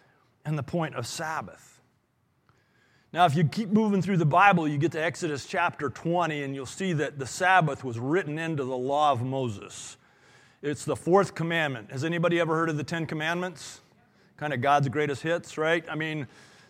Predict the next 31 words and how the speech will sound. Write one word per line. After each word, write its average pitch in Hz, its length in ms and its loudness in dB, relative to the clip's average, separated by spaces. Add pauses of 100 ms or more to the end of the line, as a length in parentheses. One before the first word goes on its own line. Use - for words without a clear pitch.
Ten 196 240 2
Commandments, 180 580 2
and 160 120 -2
the 151 80 -2
fourth 214 400 6
one 151 460 -4 (300)
is 143 200 -4
to - 100 -4
keep 151 280 -6
the 147 100 -8
Sabbath, 131 840 -4
to 139 60 -14
keep 139 200 -8
it 131 100 -6
holy. 131 480 -4 (300)
And 113 100 -12
it 104 40 -12
says, 135 380 -6 (200)
"Here's 156 220 0
what 156 140 -4
you're 135 120 -2
not 147 300 0
gonna 131 180 -4
do 120 180 -4
on 113 100 -8
the 107 60 -10
Sabbath. 113 540 -6 (220)
You're 127 100 -8
not 120 240 -2
gonna 127 180 -6
work. 123 460 -4